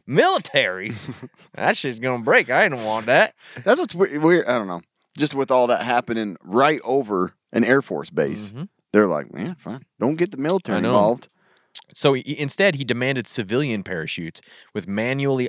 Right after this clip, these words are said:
Speaker 1: operated ripcords. Seattle police detained them from a local skydiving school.
Speaker 2: Oh, yeah.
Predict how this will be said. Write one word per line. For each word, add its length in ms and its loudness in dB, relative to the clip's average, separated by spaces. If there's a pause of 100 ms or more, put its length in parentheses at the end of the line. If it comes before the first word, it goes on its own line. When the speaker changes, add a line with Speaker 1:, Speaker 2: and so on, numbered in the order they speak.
Speaker 1:
operated 540 2
ripcords. 680 -8 (580)
Seattle 340 0
police 300 -6
detained 340 -8
them 120 -8
from 140 -10
a 40 -8
local 380 -6
skydiving 640 -8
school. 320 -18 (160)
Speaker 2:
Oh, 460 2
yeah. 360 -6